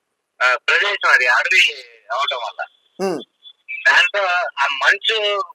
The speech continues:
Speaker 1: కురిసేటప్పుడు చీకట్లో డ్రైవింగ్ చేయటము అనేది ఎవరికైనా కానీ అనుభవం ఉంటే తప్ప, కొత్తగా డ్రైవింగ్ చేసిన వాళ్ళను ఏదో రెండు మూడు సంవత్సరాల డ్రైవింగ్ అనుభవంతో అటువంటివి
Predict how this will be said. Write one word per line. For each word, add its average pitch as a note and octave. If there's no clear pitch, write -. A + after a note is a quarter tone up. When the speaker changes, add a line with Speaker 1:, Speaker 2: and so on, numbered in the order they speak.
Speaker 1:
కురిసేటప్పుడు -
చీకట్లో F#3
డ్రైవింగ్ G#3
చేయటము -
అనేది -
ఎవరికైనా F#3+
కానీ -
అనుభవం -
ఉంటే F#3
తప్ప, E3+
కొత్తగా F#3
డ్రైవింగ్ -
చేసిన -
వాళ్ళను F3
ఏదో E3+
రెండు -
మూడు -
సంవత్సరాల E3
డ్రైవింగ్ D#3
అనుభవంతో D3+
అటువంటివి D3